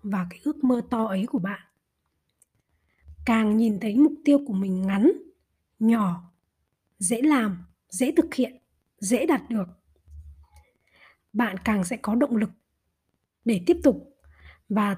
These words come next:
tìm ra được cái niềm vui khi hoàn thành được cái mục tiêu ấy. Và có thể bạn sẽ phải làm đi làm lại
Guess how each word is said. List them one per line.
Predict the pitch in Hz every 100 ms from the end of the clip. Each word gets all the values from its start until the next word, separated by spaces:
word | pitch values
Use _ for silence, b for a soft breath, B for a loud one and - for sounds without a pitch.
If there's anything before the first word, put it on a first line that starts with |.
| -
tìm | 254 226 208
ra | 277
được | 247 180
cái | 247
niềm | 269 226 196
vui | 233 285 269 285 - _ - - - _ _ _ _ _ _
khi | - 277
hoàn | 247 240 202 180
thành | 202 185
được | 175
cái | 220
mục | 247 180
tiêu | 254 233
ấy. | 196 226 359 - _ _ _ _ _ _ _ _ _ _ _ _ _ _ - - _ _ _ _ _ _ _ _ _ _ _ - - - 220
Và | 220 220 214 208 202 202
có | 247 269
thể | 294
bạn | 196 -
sẽ | 277
phải | 285
làm | 208 208 202 214
đi | 302 302
làm | 254 202
lại | 214 202